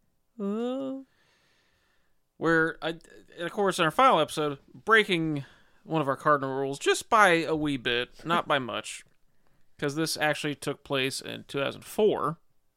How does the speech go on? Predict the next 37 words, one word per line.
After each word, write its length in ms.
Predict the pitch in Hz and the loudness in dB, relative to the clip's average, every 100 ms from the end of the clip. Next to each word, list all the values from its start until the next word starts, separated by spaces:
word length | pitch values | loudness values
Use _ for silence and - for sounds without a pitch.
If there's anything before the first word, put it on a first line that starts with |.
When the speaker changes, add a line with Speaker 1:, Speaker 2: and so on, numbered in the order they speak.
| _ _ _ _ _ _ _ - | _ _ _ _ _ _ _ -8
Speaker 1:
Wow, 200 | 196 185 | -8 -6
so 220 | - 202 | -6 -6
just 440 | 185 254 254 - | -4 -2 -2 -2
under 280 | 208 196 190 | -2 -2 0
our 100 | 180 | -2
Speaker 2:
Just 60 | 180 | -2
Speaker 1:
twenty-year 300 | - 185 139 | -4 0 0
Speaker 2:
under 120 | 127 | -2
twenty 120 | 175 110 | -4 -6
Speaker 1:
rule. 40 | |
Speaker 2:
years, 140 | 110 - | -8 -6
but 120 | 175 | -2
it's, 340 | 165 160 - - _ _ - | -2 -4 -14 -16 _ _ -10
it's 220 | 143 - | -10 -8
fine. 340 | - 92 78 - _ _ 320 311 | -8 -8 -8 -14 _ _ -20 -20
Speaker 1:
Okay. 260 | - - 208 | -20 -20 -10
Speaker 2:
Uh, 520 | - 135 131 127 120 120 _ _ _ _ - | 0 2 4 4 2 -2 _ _ _ _ -10
something 280 | 143 127 123 | -8 -6 -6
we 160 | 131 | -4
were 80 | 117 | -4
alive 420 | 110 117 135 147 | -4 2 4 4
for. 460 | 156 160 156 170 180 _ _ _ _ _ _ _ - | 0 0 0 0 -4 _ _ _ _ _ _ _ -14
Something 420 | - 170 170 143 | -4 -4 -2 -4
I 200 | - 160 | 2 4
watched 380 | 185 139 135 - | 4 4 2 0
happen 440 | 139 135 120 110 104 | -2 -2 -2 -10 -4
live 600 | 139 139 90 104 - - _ - | 2 2 0 -6 -12 -20 _ -14
Speaker 1:
Oh, 140 | 101 | -12
boy. 240 | 104 98 98 | -10 -6 0
Speaker 2:
on 220 | 143 139 | 0 2
television 640 | 139 139 127 113 117 113 | 2 2 0 -4 -8 -6
with 180 | 131 139 | -6 -4
my 120 | 123 | -6
stepdad. 760 | 107 - 139 - 101 92 104 107 - - | -6 -2 -4 -4 -8 -6 -6 -8 -20 -18
Speaker 1:
Oh, 180 | 220 110 | -14 -10
no. 100 | - | -8
Speaker 2:
Just 340 | 98 131 - | -4 -4 -6